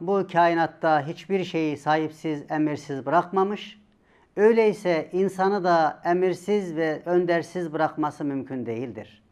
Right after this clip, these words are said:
Nitekim arıları yasupsuz, yani kraliçe arısız bırakmamış.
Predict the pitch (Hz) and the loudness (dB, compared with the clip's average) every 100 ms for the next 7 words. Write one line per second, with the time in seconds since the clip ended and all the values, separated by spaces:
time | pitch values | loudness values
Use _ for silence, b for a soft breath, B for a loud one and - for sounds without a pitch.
0 | b b b b b 196 214 226 214 196 | b b b b b -4 2 0 2 -2
1 | 185 - b b b b b - 185 214 | -2 -8 b b b b b 6 6 6
2 | 214 208 226 233 214 - _ _ _ _ | 4 4 4 2 0 -10 _ _ _ _
3 | 160 180 185 185 202 190 - 208 165 - | 2 6 6 4 -2 -6 -2 0 0 -6
4 | - _ 151 175 170 175 233 247 - - | -20 _ 4 6 6 2 0 -6 -14 -10
5 | - 196 220 202 - 185 - 160 165 170 | 0 2 4 0 -2 -4 0 0 0 -2
6 | 160 139 127 160 165 139 117 110 - - | -4 -4 0 0 0 -2 -4 -6 -12 -18